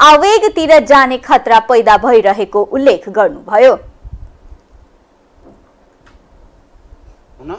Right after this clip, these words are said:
Speaker 2: सकेका छैनौँ। हामी सबै चिज केन्द्रितै गर्न चाहना राख्छौँ। हाम्रो राजनीतिक नेतृत्वमा पनि यो चिज प्रबल छ। संविधानमा जे कुरा लेखिएको भए पनि हामी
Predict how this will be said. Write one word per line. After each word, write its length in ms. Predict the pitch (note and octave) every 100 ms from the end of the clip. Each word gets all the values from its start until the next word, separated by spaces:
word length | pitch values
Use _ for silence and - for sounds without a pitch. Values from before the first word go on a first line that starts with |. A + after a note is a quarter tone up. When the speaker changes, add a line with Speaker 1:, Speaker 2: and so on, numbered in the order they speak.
| - -
Speaker 2:
सकेका 480 | F#3+ F3 F3+ G3 A#3
छैनौँ। 400 | - D#3+ D3+ C3+ - _ _ _ _ _ _ _ _ _ _ -
हामी 180 | E3 A3+
सबै 340 | - G#3+ C#4 C#4+
चिज 260 | C#4 C#4 _
केन्द्रितै 600 | - A3+ A3 B3 B3 C#4+
गर्न 300 | B3 G#3 G#3 G#3 _ _ _
चाहना 300 | G#3 F#3 G3 F#3
राख्छौँ। 400 | E3 - D3 C3 _ _ _ _ _ _ _ _ _ _
हाम्रो 340 | B2 F#3 G#3 D#3+
राजनीतिक 560 | E3+ F3+ G#3 A3 A3+
नेतृत्वमा 640 | F#3+ G3 G#3 A3 - G#3+ A3
पनि 240 | B3 A#3+ A#3 _
यो 100 | G#3+
चिज 260 | G#3+ A3+ F#3+ _ -
प्रबल 400 | G3 F3+ G3 F#3
छ। 240 | F3 F3 _ _ _ _ _ -
संविधानमा 560 | G3 G3+ G3 G3 G3 F3+ C3
जे 140 | G#3
कुरा 220 | G#3 A#3+ A3+
लेखिएको 540 | G3 - G3+ F#3+ F#3
भए 260 | C3+ D3+ D3+
पनि 320 | D#3 D3 C#3+ D3+ _ _ _ _ _ _ _ _ _ _ _ _ _ _ _ _ _ _ _
हामी 240 | D3+ A3+